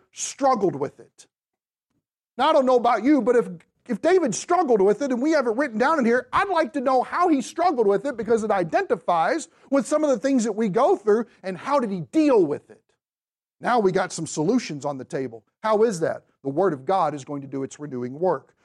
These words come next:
Look at Psalm one forty-three one. "Hear my prayer, O Lord. Give ear to my supplication. Answer me in your faithfulness,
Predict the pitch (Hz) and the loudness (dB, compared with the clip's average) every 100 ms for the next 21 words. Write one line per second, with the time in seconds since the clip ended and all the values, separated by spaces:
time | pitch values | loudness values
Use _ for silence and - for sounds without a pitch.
0 | _ 233 262 202 240 226 208 214 202 208 | _ -2 -2 -4 0 2 2 0 0 0
1 | 196 190 190 160 170 160 123 110 _ _ | 0 0 0 0 0 -2 -2 -10 _ _
2 | - _ _ _ _ _ _ _ _ _ | -20 _ _ _ _ _ _ _ _ _
3 | _ _ _ _ _ _ _ _ _ _ | _ _ _ _ _ _ _ _ _ _
4 | _ _ _ _ 226 277 339 302 302 311 | _ _ _ _ 0 2 2 2 2 0
5 | - 277 302 277 285 226 285 359 320 285 | 0 2 4 4 2 2 4 4 4 6
6 | 370 381 277 180 120 - _ _ _ _ | 6 6 4 2 -2 -12 _ _ _ _
7 | _ _ _ _ 180 349 403 285 320 370 | _ _ _ _ 0 2 2 2 2 2
8 | 330 294 311 - 320 320 302 - 285 254 | 2 2 0 2 0 2 0 2 2 0
9 | - 185 - - _ _ - 359 453 381 | 0 -4 -4 -16 _ _ -2 2 2 0
10 | - 359 330 339 349 349 - _ - 349 | 0 2 2 4 4 2 0 _ 0 2
11 | 359 339 320 - 330 370 - 285 262 220 | 4 4 2 0 2 2 2 2 2 2
12 | 165 - | 0 -4